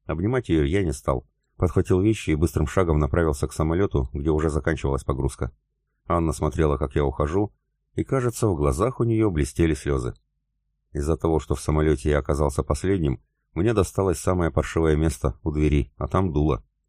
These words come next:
Самолёт небольшой, одномоторный, я на таком в Сочи летал. Было шесть пассажиров и несколько мешков с почтой. Сев на боковую лавку, я вытянул ноги, положив их на чемоданчик, Сидор сунул под лавку. А вот шинель не только надел,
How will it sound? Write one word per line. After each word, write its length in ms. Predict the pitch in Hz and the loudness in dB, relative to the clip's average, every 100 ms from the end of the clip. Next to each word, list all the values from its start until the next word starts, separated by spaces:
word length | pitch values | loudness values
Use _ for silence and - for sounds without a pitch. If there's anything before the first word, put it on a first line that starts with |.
| _ _ | _ _
Самолёт 420 | - 78 78 107 - | -8 -2 0 0 0
небольшой, 480 | 76 73 - 101 | -2 -2 0 0
одномоторный, 720 | 73 69 73 69 98 80 62 _ _ - | 2 0 -2 0 0 0 -2 _ _ -6
я 160 | 90 | 0
на 100 | 92 | 0
таком 280 | 85 82 92 | 0 0 0
в 40 | - | 0
Сочи 300 | 104 82 71 | -2 -2 -2
летал. 360 | 65 64 58 _ _ _ _ _ - | -2 -2 -4 _ _ _ _ _ -4
Было 220 | 78 71 | 0 2
шесть 220 | 65 76 | 0 -2
пассажиров 560 | - - 76 98 98 - | -2 -2 0 2 0 2
и 40 | |
несколько 360 | 76 90 73 - | 0 0 -2 0
мешков 380 | 73 71 87 - | 0 0 -2 -2
с 60 | |
почтой. 460 | - 69 - 69 62 _ _ _ _ _ - | -4 -4 -4 -8 -8 _ _ _ _ _ -18
Сев 320 | - 90 - | -2 -2 0
на 60 | 73 | -2
боковую 440 | 76 80 78 76 | 0 0 2 2
лавку, 300 | 101 98 78 69 - | 0 0 0 -2 -2
я 160 | 78 | 0
вытянул 400 | 78 76 71 71 | 2 2 0 2
ноги, 340 | 85 101 92 85 _ _ | 2 0 -2 -4 _ _
положив 440 | 90 87 87 95 | 0 2 2 2
их 120 | 82 - | 0 -2
на 80 | |
чемоданчик, 640 | 82 87 80 87 78 82 _ _ | -2 0 2 2 0 -6 _ _
Сидор 400 | - - 131 80 | -14 -6 -2 -2
сунул 340 | - 101 82 | 0 0 0
под 160 | 71 65 | 0 0
лавку. 360 | 67 - 62 - _ _ _ _ _ - | 0 -2 -6 -10 _ _ _ _ _ -4
А 100 | 76 | 0
вот 160 | 85 | 0
шинель 440 | - 92 107 117 95 | 0 0 2 2 0
не 100 | 92 | 0
только 320 | 123 127 87 | 0 0 0
надел, 420 | 85 71 67 | 0 0 -4